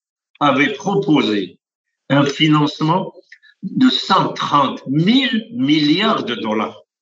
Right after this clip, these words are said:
Ça n'a rien à voir avec les cent milliards dont vous, dont vous parlez. Le, le, pour la cop vingt-sept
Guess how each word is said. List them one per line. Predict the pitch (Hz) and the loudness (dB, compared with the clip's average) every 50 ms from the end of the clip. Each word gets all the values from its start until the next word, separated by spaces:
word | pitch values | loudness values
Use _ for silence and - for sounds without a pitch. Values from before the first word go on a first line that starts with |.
| _ _ _ | _ _ _
Ça | - - - 131 | -8 -2 0 0
n'a | 131 | 2
rien | 135 208 240 - - | 2 2 2 2 2
à | 160 | 0
voir | - 156 156 147 139 139 | 0 2 0 0 0 0
avec | 123 123 127 123 | -2 -2 -6 -6
les | 120 123 | -8 -8
cent | - - 139 131 | -4 -4 -4 -2
milliards | 123 120 113 107 110 110 107 - | -2 -2 -2 -2 -2 -4 -4 -4
dont | 110 110 107 101 | -6 -6 -6 -4
vous, | 101 104 101 | -4 -6 -4
dont | 104 107 107 104 | -2 -2 -2 -4
vous | 101 98 _ - | -4 -10 _ -10
parlez. | - 92 95 _ _ _ _ _ _ - | -10 -10 -12 _ _ _ _ _ _ -4
Le, | - 117 185 - 151 170 | 0 2 2 4 4 4
le, | 175 170 160 156 156 | 2 2 2 0 0
pour | - 175 175 | -2 0 0
la | 180 185 170 | 0 0 0
cop | - - 170 151 131 135 | -2 -2 -4 -4 -2 -2
vingt-sept | 160 165 151 151 - 208 220 220 | -2 -2 -2 -2 -2 -2 -4 -4